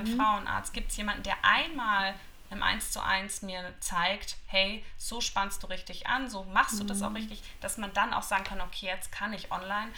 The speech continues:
Speaker 1: auch trainieren und weiß, ich spann auch richtig, ne? Ich, ich treffe die
Speaker 2: Ja.
Speaker 1: richtige Muskulatur.
Speaker 2: Ja,
Speaker 1: Ja?
Speaker 2: auf jeden Fall.
Speaker 1: Weil das dann einfach natürlich viel effektiver ist. Ähm, ja, und was ist denn so, wenn ich jetzt sag, okay, ich möchte starten, was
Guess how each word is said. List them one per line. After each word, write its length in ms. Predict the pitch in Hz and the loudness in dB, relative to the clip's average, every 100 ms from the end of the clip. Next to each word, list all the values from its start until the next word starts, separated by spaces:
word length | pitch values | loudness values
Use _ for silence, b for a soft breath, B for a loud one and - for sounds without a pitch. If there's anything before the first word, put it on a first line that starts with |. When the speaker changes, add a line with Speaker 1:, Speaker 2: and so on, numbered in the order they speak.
| B B - | B B -8
Speaker 1:
auch 140 | - | -6
trainieren 420 | - 185 196 220 | -6 -4 -4 -4
und 140 | 185 175 | -6 4
weiß, 460 | 180 190 214 - - | 6 6 2 -6 -10
ich 220 | - - | -12 -12
spann 280 | - 185 196 | 6 6 8
auch 220 | 180 - | 2 -2
richtig, 360 | 196 - 180 - | -8 -10 -10 -4
ne? 80 | 226 - | -4 -4
Ich, 200 | - - | -8 -12
ich 100 | - | -10
treffe 280 | - 202 214 | -2 0 0
die 60 | 202 | 0
Speaker 2:
Ja. 80 | 190 | 0
Speaker 1:
richtige 340 | 190 180 175 | -2 -10 -12
Muskulatur. 720 | 175 175 180 170 - - 202 | -8 -8 -6 -8 -10 -6 -2
Speaker 2:
Ja, 180 | 208 202 202 | 0 -2 -2
Speaker 1:
Ja? 220 | 165 180 | 0 0
Speaker 2:
auf 160 | 202 208 | 0 -4
jeden 180 | 196 196 | -4 -2
Fall. 140 | - 196 | 0 2
Speaker 1:
Weil 280 | 175 175 170 165 - - | 2 0 -6 -10 -14 -12
das 160 | 175 - | -12 -10
dann 160 | - | -8
einfach 240 | 170 180 180 | -8 -8 -10
natürlich 260 | 180 180 | -12 -14
viel 140 | - - | -12 -12
effektiver 500 | - 170 - 190 165 165 | -12 -14 -14 -12 -12 -12
ist. 140 | - - - - - - - - - - - - - - - - B B B B B B B B - | -14 -16 -18 -14 -14 -16 -20 -18 -16 -16 -16 -16 -14 -14 -14 -10 B B B B B B B B -6
Ähm, 380 | 214 208 208 208 233 | 0 2 2 -4 8
ja, 260 | 233 - | 10 10
und 160 | 208 - | 4 4
was 200 | 240 - | 2 2
ist 180 | - 294 | 0 0
denn 120 | 254 | 2
so, 140 | 240 | 0
wenn 160 | 233 226 | 2 2
ich 100 | 208 | 0
jetzt 140 | 208 | 0
sag, 160 | 214 214 | -2 -4
okay, 160 | - 254 | -2 -2
ich 80 | 226 | -2
möchte 420 | 214 - 190 190 | -4 -2 -2 -2
starten, 520 | - - 240 277 269 240 | -4 2 4 4 4 -2
was 180 | 226 | -6